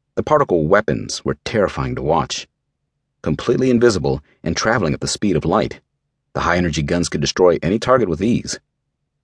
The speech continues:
The one weakness being the immense levels of power required, thus reducing the number of shots.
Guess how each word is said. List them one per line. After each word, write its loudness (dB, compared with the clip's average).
The -2
one 2
weakness -2
being 2
the 0
immense 0
levels 4
of -6
power 0
required, 0
thus 2
reducing -2
the 0
number 0
of -4
shots. 0